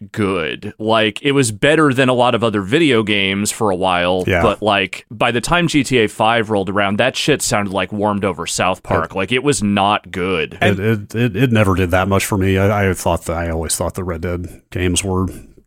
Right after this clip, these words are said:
Speaker 2: miles ahead of G T A in, in,
Speaker 1: Oh, and two
Speaker 2: in
Speaker 1: in
Speaker 2: terms of,
Speaker 1: particular,
Speaker 2: in
Speaker 1: yeah.
Speaker 2: terms of, in terms of writing.
Speaker 3: But I think, I think, uh, look, I, I never, like, the G T A stuff for me was always, you know,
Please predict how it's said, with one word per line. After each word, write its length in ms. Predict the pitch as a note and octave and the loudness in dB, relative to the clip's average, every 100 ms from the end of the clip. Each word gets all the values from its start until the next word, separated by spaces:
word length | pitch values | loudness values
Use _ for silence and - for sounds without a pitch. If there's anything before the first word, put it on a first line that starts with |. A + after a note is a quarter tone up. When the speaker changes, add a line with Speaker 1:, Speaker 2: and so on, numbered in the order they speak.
| - - - - - | -20 -20 -20 -20 -8
Speaker 2:
miles 760 | G#2 F#2+ G2+ G2+ G2+ F#2+ G2 G#2 | -4 0 2 4 4 4 2 2
ahead 300 | G#2 A2 G#2+ | 4 4 4
of 160 | A2 | 2
G 140 | - G#2+ | 0 -2
T 160 | A2+ | 0
A 180 | G#2+ G#2+ | 2 2
in, 240 | G#2+ A2 | 2 0
in, 80 | A#2 | 2
Speaker 1:
Oh, 120 | D#3+ | 2
and 140 | A2+ - _ - | 2 -2 _ -4
two 160 | - F#3+ | 2 4
Speaker 2:
in 60 | |
Speaker 1:
in 60 | E3 | 6
Speaker 2:
terms 160 | A2+ | 4
of, 60 | A#2 | 2
Speaker 1:
particular, 460 | D3 - F#2+ D#2 D2 | 0 0 -2 -2 -2
Speaker 2:
in 80 | |
Speaker 1:
yeah. 60 | G#2 | 0
Speaker 2:
terms 240 | G2+ - | 2 0
of, 80 | G#2+ | 0
in 80 | G2+ | -2
terms 200 | A#2 G2 | -2 -2
of 80 | F2+ | 0
writing. 320 | F#2+ G2 G2 - _ - | 0 0 -2 -6 _ -2
Speaker 3:
But 160 | G3+ | 2
I 80 | A3+ | 2
think, 280 | B3+ G#3+ - | 2 -2 -2
I 100 | F3 | -2
think, 240 | E3+ A#3 - | 0 -4 -2
uh, 120 | D#3 | -2
look, 320 | G#3+ G3 - D#3+ | 2 2 2 0
I, 160 | G3 | 0
I 160 | D#3+ F3+ | 2 0
never, 640 | E3+ E3 D#3+ D#3 C#3+ C3+ - | 2 2 4 4 4 2 0
like, 220 | C#3 B2+ | 0 0
the 80 | C#3 | -2
G 160 | C3+ F#3+ | 0 0
T 200 | F#3 D#3+ | 2 2
A 60 | |
stuff 280 | - D3+ C#3 | 2 0 -2
for 120 | - | -2
me 460 | B2 A#2 A2+ A2 A#2 _ _ _ | 0 2 2 2 0 _ _ _
was 340 | C#3 A#2 G#2+ | 0 0 2
always, 560 | A#2 G#2+ G#2 G#2 F#2+ G3 | 2 2 2 0 -4 -6
you 140 | A#2+ | -6
know, 360 | G2 F#2 F2 | -4 -4 -6